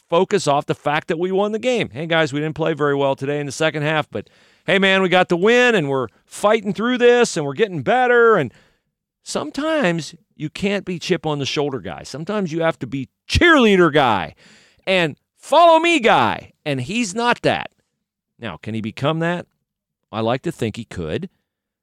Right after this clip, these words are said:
He has been persevering through a myriad of injuries this year. The shoulder, the knee, the ankle, all this stuff. I would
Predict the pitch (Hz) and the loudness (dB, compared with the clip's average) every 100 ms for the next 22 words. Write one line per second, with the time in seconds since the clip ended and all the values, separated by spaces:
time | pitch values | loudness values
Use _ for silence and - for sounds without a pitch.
0 | _ _ _ - 120 123 117 - 113 113 | _ _ _ -14 -6 -6 -6 -4 -4 -4
1 | 110 - - 131 135 143 104 92 110 120 | -6 -12 -8 -6 -6 -6 -6 -6 -8 -8
2 | 95 104 107 98 107 135 143 98 80 73 | -8 -8 -6 -6 -6 -6 -6 -8 -10 -12
3 | 82 76 82 69 - 69 98 135 _ _ | -16 -16 -16 -18 -18 -18 -18 -20 _ _
4 | _ _ _ _ 104 - 117 127 143 147 | _ _ _ _ -10 -4 -2 0 -2 -2
5 | 143 101 95 104 107 85 85 104 101 90 | -2 -4 -4 -6 -8 -8 -10 -12 -12 -8
6 | 98 120 123 - 71 165 - _ _ _ | -6 -6 -8 -14 -16 -16 -16 _ _ _
7 | _ _ _ _ _ _ _ _ - 110 | _ _ _ _ _ _ _ _ -8 -4
8 | 120 120 135 131 127 120 | -4 -2 0 2 0 -4